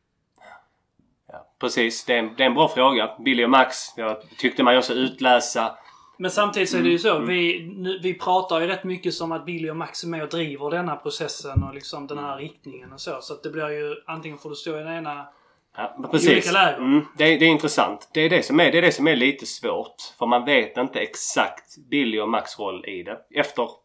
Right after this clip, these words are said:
Speaker 1: matchen mot Östersund tror jag att Billy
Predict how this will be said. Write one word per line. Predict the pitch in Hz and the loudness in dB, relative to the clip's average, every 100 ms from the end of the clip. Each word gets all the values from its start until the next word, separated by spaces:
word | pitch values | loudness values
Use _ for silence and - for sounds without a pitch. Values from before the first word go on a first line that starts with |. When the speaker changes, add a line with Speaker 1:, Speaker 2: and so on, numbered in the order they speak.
| _ _ - | _ _ -2
Speaker 1:
matchen | 160 - 120 113 | -2 -2 -4 -4
mot | 110 - | -4 -6
Östersund | 110 - - 107 95 - | -10 -10 -12 -12 -12 -10
tror | 120 107 101 | -6 -4 -4
jag | 107 113 | -6 -6
att | 113 120 - _ _ | -8 -10 -12 _ _
Billy | 117 143 123 120 131 | 0 2 2 0 -4